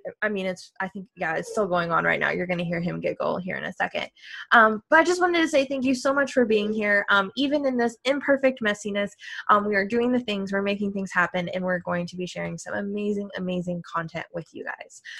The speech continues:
One other last note, just so you guys are completely aware, most of my episodes are usually pretty family friendly. Um, my friend Rachel has a little bit of colorful language, and I love her here for it. So just as a heads up,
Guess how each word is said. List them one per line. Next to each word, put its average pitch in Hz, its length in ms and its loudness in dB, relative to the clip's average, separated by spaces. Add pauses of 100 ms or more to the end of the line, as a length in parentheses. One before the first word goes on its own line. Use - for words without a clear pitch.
(200)
One 226 300 6
other 277 260 6
last 226 320 4
note, 220 280 0
just 208 180 -4
so 220 60 2
you 208 160 4
guys 190 320 4
are 180 360 6
completely 220 420 0
aware, 202 300 6 (300)
most 269 380 8
of 370 60 8
my 359 200 8
episodes 339 540 2
are 277 120 6
usually 285 280 4 (360)
pretty 330 360 0
family 277 380 -2
friendly. 220 580 -2
Um, 208 220 2
my 214 80 2
friend 254 200 -4
Rachel 247 280 0
has 262 180 0
a 330 60 -2
little 427 280 4
bit 381 140 4
of 349 120 0
colorful 254 380 0
language, 214 480 0
and 214 140 -2
I 208 60 0
love 196 220 0
her 196 160 -2
here 190 220 -6
for 180 160 2
it. - 160 0
So 226 260 6 (380)
just 339 200 4
as 320 140 2
a 330 80 8
heads 285 300 4
up, 254 260 8